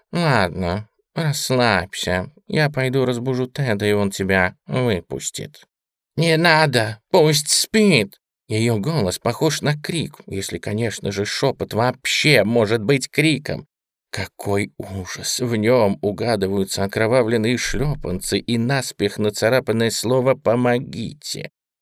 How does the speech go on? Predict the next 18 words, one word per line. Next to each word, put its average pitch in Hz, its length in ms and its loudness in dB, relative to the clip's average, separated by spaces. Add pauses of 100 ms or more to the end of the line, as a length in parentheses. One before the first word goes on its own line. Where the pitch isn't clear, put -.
(120)
Я 104 220 -4
чувствую, 101 640 -4
как 139 280 -4
по 156 120 2
хвосту 151 640 0
поднимается 147 800 2
холод, 151 760 2
забираясь 131 580 4
в - 80 -12
позвоночник. 147 960 -2 (260)
Лорен 98 440 2
напряжённо 95 580 0
хватает 98 560 0
ртом 101 420 0
воздух, 98 640 -4
будто - 320 -8
пытаясь 104 500 -4
собраться. 135 760 -4